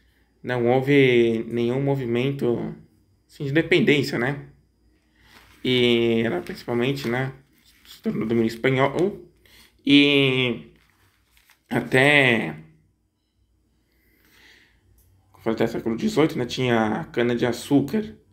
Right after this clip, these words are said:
e o tabaco eram os principais produtos, né, que a ilha produzia. E a partir do século dezenove tem os primeiros movimentos de resistência, né, de independência, né? É, a Grande Guerra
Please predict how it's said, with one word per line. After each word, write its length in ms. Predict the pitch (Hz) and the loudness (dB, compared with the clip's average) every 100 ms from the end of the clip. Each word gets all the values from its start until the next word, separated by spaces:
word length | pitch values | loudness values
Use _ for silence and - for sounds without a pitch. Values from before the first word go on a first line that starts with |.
| _ | _
e 60 | 120 | -6
o 40 | |
tabaco 360 | 123 113 120 117 | -2 2 2 2
eram 100 | 110 | -6
os 80 | |
principais 460 | - 95 - 117 117 | -10 -14 -6 -4 -4
produtos, 560 | - 123 120 151 - 208 | -4 -2 0 -2 -2 -4
né, 260 | 131 139 - - - _ _ _ _ _ | -4 -4 -8 -18 -20 _ _ _ _ _
que 80 | 170 | -8
a 100 | 170 | -6
ilha 480 | 151 175 170 160 156 - _ _ | -4 -4 -4 -8 -12 -20 _ _
produzia. 680 | - 113 123 120 175 175 - - _ _ _ _ _ _ | -8 -2 0 2 2 0 -12 -20 _ _ _ _ _ _
E 1120 | 135 139 139 139 135 131 120 117 117 113 - - _ - | -2 2 4 4 2 2 0 0 0 -2 -6 -16 _ -20
a 80 | - | -8
partir 380 | 117 117 - 139 | -6 -4 -2 -2
do 60 | |
século 340 | - 226 - 117 | -2 -6 -4 -2
dezenove 400 | 135 123 131 131 | 0 0 0 -2
tem 100 | 208 | -6
os 60 | |
primeiros 340 | - 131 131 131 | -6 -2 -2 0
movimentos 420 | 135 131 135 123 | -2 -2 -4 -4
de 80 | 135 | -2
resistência, 800 | 143 139 139 - 233 226 - 165 | 0 0 -4 -6 -4 -4 -4 -6
né, 280 | 120 127 - _ _ _ _ | -6 -6 -14 _ _ _ _
de 60 | |
independência, 520 | - 180 185 139 117 | -4 0 4 4 2
né? 200 | - 151 - _ _ _ _ _ _ _ 123 | -4 -6 -10 _ _ _ _ _ _ _ -2
É, 560 | 123 120 113 110 110 - - | 2 4 2 0 -6 -14 -12
a 80 | 117 | -4
Grande 380 | 117 120 117 | -2 0 -2
Guerra 520 | 113 120 151 185 208 | 0 2 4 2 -2